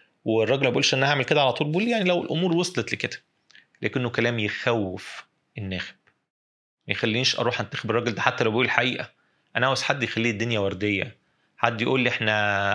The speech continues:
أحسن ناس وهنبقى أحسن ناس. فالناس اللي بتتكلم بالطريقة دي ما بتبقاش مشجعة ولا محمسة للناس اللي رايحة تنتخبهم. يعني أنت آه بتقول الكلام ده، ماشي يا سيدي، شكرًا،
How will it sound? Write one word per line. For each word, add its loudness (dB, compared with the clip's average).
أحسن 0
ناس -2
وهنبقى 0
أحسن -2
ناس. -6
فالناس 0
اللي -4
بتتكلم -2
بالطريقة 0
دي -6
ما -10
بتبقاش -4
مشجعة -4
ولا 0
محمسة -4
للناس -2
اللي -2
رايحة -2
تنتخبهم. -6
يعني -2
أنت -4
آه 2
بتقول -2
الكلام 0
ده، 0
ماشي 0
يا 0
سيدي، -4
شكرًا، -4